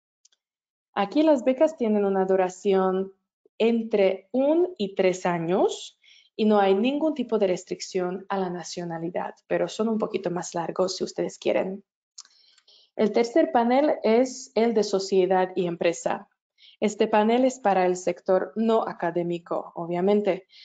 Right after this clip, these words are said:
Si el beneficiario, o sea, la entidad acogida, tiene este perfil,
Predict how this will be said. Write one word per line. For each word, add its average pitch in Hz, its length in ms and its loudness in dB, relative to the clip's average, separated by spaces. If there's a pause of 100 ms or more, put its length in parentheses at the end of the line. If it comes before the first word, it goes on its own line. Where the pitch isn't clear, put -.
(120)
Si - 140 -2
el 190 100 4
beneficiario, 196 840 4
o - 40 -8
sea, 190 240 0
la 185 120 2
entidad 185 500 0 (240)
acogida, 185 760 -2
tiene 202 360 2
este 226 260 0
perfil, 226 580 0